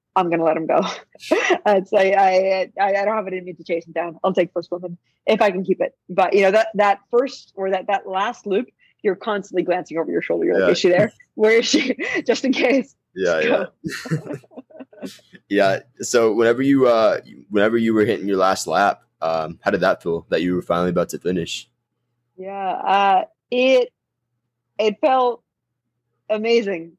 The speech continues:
Speaker 1: but the last lap is still six miles, you know, and so it's not like the last hundred meter sprint. Um, one thing that, so usually I, I manage my feet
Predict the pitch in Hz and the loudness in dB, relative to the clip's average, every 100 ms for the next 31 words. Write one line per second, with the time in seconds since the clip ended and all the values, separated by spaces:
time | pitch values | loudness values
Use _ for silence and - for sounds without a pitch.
0 | 165 196 202 196 214 208 196 185 170 - | -12 -4 0 2 2 2 0 0 -6 -8
1 | 185 - - 170 165 156 160 - 175 165 | -8 -8 -10 -8 -8 -8 -12 -12 -8 -6
2 | 190 180 175 175 170 165 - 190 - - | -4 -4 -2 2 4 2 2 0 0 0
3 | 214 214 202 190 185 185 180 185 190 175 | 2 2 4 2 2 0 0 -2 -8 -12
4 | 170 165 160 - 170 - _ - - - | -10 -10 -12 -10 -14 -14 _ -20 -20 -10
5 | - 175 170 165 160 - _ _ _ _ | -2 2 2 0 -4 -12 _ _ _ _
6 | _ - 214 254 294 381 339 247 - _ | _ -2 2 2 2 2 2 2 -4 _
7 | 208 202 208 196 190 - - 226 254 320 | -2 2 4 4 2 -2 -4 -2 -2 -4
8 | 302 277 233 202 - 196 190 185 180 175 | -4 -2 -2 -4 -2 0 2 0 -2 -2
9 | 175 - _ 190 190 196 220 202 175 - | -4 -6 _ -4 -2 -2 -2 -4 -8 -6
10 | 196 | -8